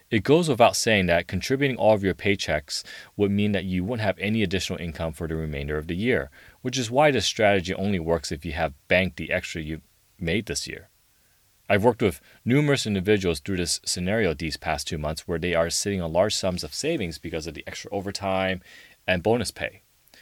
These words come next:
The idea is to utilize those funds to pay for your remaining living expenses for the year instead of earned income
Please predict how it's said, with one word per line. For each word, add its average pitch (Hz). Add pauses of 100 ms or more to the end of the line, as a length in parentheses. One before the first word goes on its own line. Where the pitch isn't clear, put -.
(320)
The 160
idea 117
is 95
to 95
utilize 101
those 92
funds 104
to -
pay 104
for 107
your 87
remaining 90
living 107
expenses 76
for 85
the 78
year 80
instead 92 (420)
of 92
earned 92
income 92